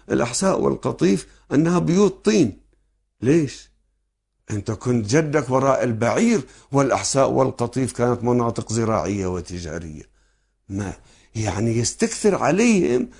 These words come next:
أنه يوجد شوارع وحديقة في الأحساء والقطيف. نعوذ بالله من هذا الأسلوب.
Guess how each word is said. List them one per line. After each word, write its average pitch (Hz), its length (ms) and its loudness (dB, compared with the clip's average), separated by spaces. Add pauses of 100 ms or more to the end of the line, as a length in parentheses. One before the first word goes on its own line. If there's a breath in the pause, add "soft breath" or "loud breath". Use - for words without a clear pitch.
(200 loud breath)
أنه 226 220 6
يوجد 220 400 4
شوارع 180 440 4
وحديقة 147 680 -2 (500)
في 143 60 0
الأحساء 113 420 0
والقطيف. 107 600 -8 (520)
نعوذ 107 380 -2
بالله 90 360 -6
من 80 220 -6
هذا 82 240 -10
الأسلوب. - 460 -16